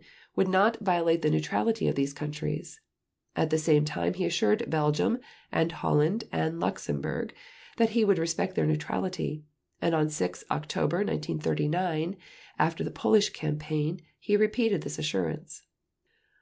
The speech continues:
On seventh October, General von Brauchitsch directed Army Group B to prepare for the immediate invasion of Dutch and Belgian territory, if the political situation so demands.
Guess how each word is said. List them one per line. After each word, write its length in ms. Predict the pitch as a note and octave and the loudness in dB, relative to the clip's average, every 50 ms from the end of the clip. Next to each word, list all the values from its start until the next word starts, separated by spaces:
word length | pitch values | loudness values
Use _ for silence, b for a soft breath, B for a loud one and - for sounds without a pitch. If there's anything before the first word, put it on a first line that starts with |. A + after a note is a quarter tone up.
| _ _ - | _ _ -2
On 160 | - E3+ E3 | 0 0 0
seventh 380 | D#3 - - F3 D#3+ D#3+ D3+ D3+ | 0 2 0 2 2 2 0 0
October, 640 | D3 D3+ - - - G#3 F#3 E3 E3 D#3+ F3+ G3 - | -2 -4 -4 -4 -4 -2 0 2 2 2 0 -2 -4
General 300 | - - E3 E3 E3+ D#3 | -4 -4 -2 0 0 0
von 220 | D3+ D3 C#3+ C#3+ D3 | 0 0 -2 -2 -2
Brauchitsch 580 | D3+ D3+ C#3+ C#3+ D3 D3+ D#3 F#3+ A3+ - - - b b b b b b | 0 0 0 0 0 0 0 0 0 -2 -4 -8 b b b b b b
directed 480 | - G3+ G3 G3+ G3+ - A3+ G#3 - - | 2 4 6 6 6 6 2 2 2 2
Army 220 | F#3+ G3+ G#3+ A#3 B3 | 2 2 2 2 0
Group 280 | A#3+ G3+ F#3+ - - | -2 -2 -2 -2 -2
B 220 | D#3 F3+ E3 D#3 D3+ | 0 0 2 2 2
to 140 | D3+ - D3+ | 0 -2 -4
prepare 600 | - D#3 D3+ - - F3 D#3+ D#3 D3+ D3+ D#3 D3+ B B B B B | -4 -6 -6 -4 0 2 2 4 2 2 0 -2 B B B B B
for 140 | - G#3 G#3+ | 4 4 4
the 140 | G#3 - | 4 4
immediate 400 | - F#3 F3+ E3+ F3 E3 D3+ C#3 | 2 0 0 2 2 4 2 2
invasion 560 | - - D3+ D3+ D3+ D3 C#3+ D3 D3+ D#3 D#3 - | 2 2 2 2 4 4 4 4 2 2 0 0
of 220 | - D#3 D3+ D3+ | 0 -2 -2 0
Dutch 360 | - D3+ D#3 F#3 F#3+ - - - | 2 2 2 2 2 -2 -6 -4
and 180 | - F#3 F#3 F3 | -2 -2 -2 -2
Belgian 380 | D#3 D3 C3+ C3+ C#3+ D#3+ D3+ D3 | -2 -2 -2 -2 -2 -4 -4 -4
territory, 840 | - - - G3 G3 F#3+ F#3 - - D3+ C#3+ C#3+ C#3 - D3+ D3+ B B B B B B | -6 -6 -4 -2 -2 -2 -4 -4 -2 -2 -2 0 -2 -2 -4 -6 B B B B B B
if 160 | - F#3 F#3 | -2 0 0
the 80 | G#3+ | 0
political 400 | G3+ A#3 G#3+ G3 F#3+ G3 F#3+ F#3 | 0 2 2 2 2 0 -2 -4
situation 600 | F3 - - D3+ - D3 C#3 C3 C3+ - C#3+ C#3 | -6 -6 -6 -4 -2 0 0 0 0 -2 -4 -4
so 160 | D3 - - C3+ | -6 -6 -6 -6
demands. 720 | - C#3+ C#3+ D#3 E3 D#3+ D3 C#3 C#3 D3 D3+ D3+ - - | -4 -2 -2 0 0 0 -2 -4 -6 -8 -10 -12 -14 -18